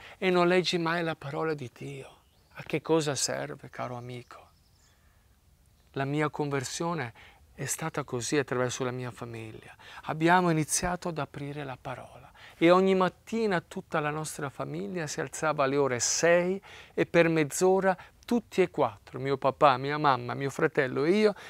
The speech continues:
leggevamo un capitolo e un salmo. Lodavamo e cantavamo. La nostra vita è cambiata, tutta la famiglia. Quindi ti esorto, ascoltiamo oggi,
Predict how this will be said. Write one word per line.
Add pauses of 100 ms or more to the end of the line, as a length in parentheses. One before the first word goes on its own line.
leggevamo (180)
un
capitolo (420)
e
un
salmo. (240)
Lodavamo
e
cantavamo. (180)
La
nostra
vita
è
cambiata,
tutta
la
famiglia. (380)
Quindi
ti
esorto,
ascoltiamo
oggi,